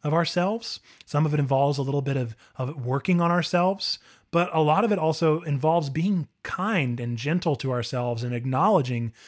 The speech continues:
"No, this is who I am. I'm made this way. I am a person who prefers alone time." And so taking that time, cherishing that time, but then also taking intentional time where we know we have the energy, we know we have the wherewithal,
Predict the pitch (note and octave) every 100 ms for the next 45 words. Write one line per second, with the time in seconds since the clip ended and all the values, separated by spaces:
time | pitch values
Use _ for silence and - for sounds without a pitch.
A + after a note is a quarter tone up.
0 | - _ F3 G#3 A#3+ A#3 C#4+ - F3 C#3
1 | B2+ C3+ G3 F3+ B2 D#3 G#3 - _ _
2 | _ _ D3 F#3+ E3+ C#3 C#3+ G#3+ E3+ C3
3 | B2 B2+ A#2+ A#2 D#3 D3 F3 D#3 F3+ G3+
4 | F#3 - _ - D3+ D3 D#3 C#3 D3+ D3
5 | - A#2 E3 F3+ G#3 - F3+ G3+ A3 A3+
6 | D3 C3 C3 D3+ _ - _ _ D#3 D3
7 | D#3 C#3+ - G#3+ G#3+ F3 C#3+ C#3 B2+ B2
8 | B2 F#3+ G#3 - D3 C#3 E3 - A#2 A#2
9 | A#2+ - - _ - C3+ D3 D3 C#3+ D3
10 | C3+ C#3+ C#3 C#3 C#3 - _ D3 D3 -
11 | F3 D#3 C3 A#2 B2 A#2 A2+ A2 - _
12 | B2+ B2 B2+ C#3 D#3 F3 D3 B2 A#2+ A#2
13 | A2+ A#2 A#2+ C3 C3 C3 A#2 A2 A2+ G#2+